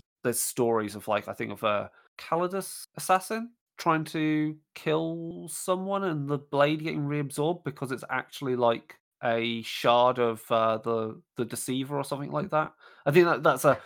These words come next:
that's an old story when the Deceiver had much more power before they did the retcon on material. But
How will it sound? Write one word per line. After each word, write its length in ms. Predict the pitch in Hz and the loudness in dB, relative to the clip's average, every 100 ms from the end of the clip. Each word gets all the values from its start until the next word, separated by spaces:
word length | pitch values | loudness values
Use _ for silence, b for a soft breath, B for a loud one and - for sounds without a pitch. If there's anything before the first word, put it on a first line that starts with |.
| B | B
that's 160 | 143 139 | 2 2
an 80 | 151 | 4
old 280 | 147 156 147 | 6 6 4
story 280 | - 143 | 4 4
when 120 | 135 127 | 6 2
the 100 | 120 | 0
Deceiver 380 | 123 - 120 | -2 -2 0
had 180 | 120 123 | 0 -2
much 280 | 117 117 - | -2 -4 -4
more 120 | 113 | -8
power 520 | - - 117 104 - - | -8 -8 -6 -6 -8 -12
before 220 | - - | -12 -6
they 100 | 107 | -6
did 160 | 107 110 | -4 -8
the 80 | 110 | -8
retcon 420 | 113 - - 113 | -10 -10 -12 -10
on 140 | 113 | -10
material. 440 | 117 - 113 113 - | -12 -8 -6 -6 -2
But 160 | - 127 | 2 2